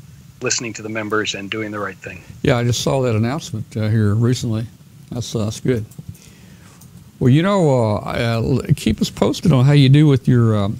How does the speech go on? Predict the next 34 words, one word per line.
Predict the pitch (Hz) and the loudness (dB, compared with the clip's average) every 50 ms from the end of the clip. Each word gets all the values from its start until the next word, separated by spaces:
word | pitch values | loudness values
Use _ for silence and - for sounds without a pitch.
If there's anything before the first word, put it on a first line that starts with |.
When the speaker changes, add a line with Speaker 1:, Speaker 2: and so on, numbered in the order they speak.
| - - - - - 87 98 | -12 -14 -12 -6 0 2 4
Speaker 2:
B | 131 131 127 | 4 4 2
I | 123 | 0
T | 120 - - 135 127 | -2 0 0 2 2
X | 107 - - | 0 -2 -4
forty. | - - 180 170 170 156 117 95 95 101 - - | -4 -2 0 0 2 2 2 2 0 0 -4 -4
Now, | 131 123 110 113 113 110 113 - - _ - - | -4 -2 -2 0 0 -2 -4 -6 -10 _ -14 -10
y-, | - - - - | -8 -6 -4 0
we've | 117 123 139 175 202 | 2 4 4 4 4
already | 208 190 175 165 151 131 | 2 2 2 2 2 4
moved | 117 131 139 135 120 120 | 6 6 6 6 6 6
on | 139 131 127 - | 4 2 2 0
to | - 127 | 2 2
the | 110 | 2
micro | 101 110 135 165 175 - 123 107 | 4 2 2 0 0 0 2 4
bix. | 95 104 107 98 95 - - - | 4 4 4 4 2 -2 -2 0
We | 123 117 | 4 6
built | 117 131 151 175 170 - | 6 6 6 4 2 0
the | - 104 | 0 2
bix | 107 110 120 113 - - - | 4 4 2 2 0 -4 -6
forty, | - - 156 160 139 104 101 101 110 - - _ _ | -2 0 2 2 2 0 0 -4 -6 -10 -14 _ _
B | - 131 120 120 | 0 0 0 0
I | 117 | -2
T | - - 175 160 127 | -2 0 0 0 0
X | 110 - - | -2 -6 -4
forties, | - 165 170 165 127 95 90 101 110 - - - - - - - - - - - - - - - - - | -2 0 2 2 2 2 0 0 -4 -8 -10 -16 -20 -20 -20 -20 -20 -20 -20 -20 -20 -18 -16 -12 -6 0
and | 110 98 | 2 4
Dave | 110 127 156 160 147 | 4 4 4 4 4
and | 131 123 | 4 2
I | 123 127 | 2 0
are | 120 117 | 0 2
building | 113 120 123 131 131 120 113 117 117 | 4 4 4 4 4 4 4 2 2
up | 120 117 - | 0 -2 -2
the, | - 143 117 113 113 110 107 | -2 0 2 2 2 2 0
uh, | 107 104 104 104 | 0 -2 -4 -4